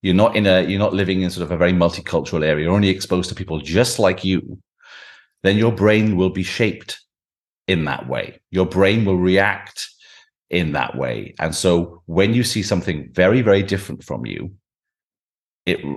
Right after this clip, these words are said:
that threat reaction will be embedded because of what you're exposed to as a,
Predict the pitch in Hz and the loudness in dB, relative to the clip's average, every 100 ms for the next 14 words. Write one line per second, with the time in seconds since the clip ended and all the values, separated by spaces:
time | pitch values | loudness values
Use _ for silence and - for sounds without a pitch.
0 | - 110 98 92 - - 87 104 - 78 | -8 -2 0 -2 -6 -2 2 2 2 0
1 | 69 67 - 73 76 90 82 82 78 78 | 0 -2 -6 -6 -6 -4 -2 2 0 2
2 | 85 80 76 85 - - 90 82 80 80 | 2 2 0 -4 -4 -2 0 2 0 0
3 | 80 76 - - 69 - - 67 69 | -2 -4 -4 -4 -4 -4 -8 -8 -10